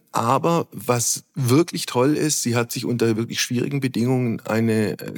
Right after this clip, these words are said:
quasi eine, eine neue, auch berufliche Existenz aufgebaut. Ausgehend davon, dass sie ja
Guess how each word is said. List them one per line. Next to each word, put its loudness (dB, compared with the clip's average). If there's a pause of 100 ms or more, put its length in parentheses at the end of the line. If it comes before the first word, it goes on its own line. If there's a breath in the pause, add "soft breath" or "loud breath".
(140)
quasi -4
eine, -4
eine -2
neue, 4
auch -8
berufliche 0
Existenz 0
aufgebaut. 0 (600 loud breath)
Ausgehend 4
davon, 2
dass 0
sie 2
ja 2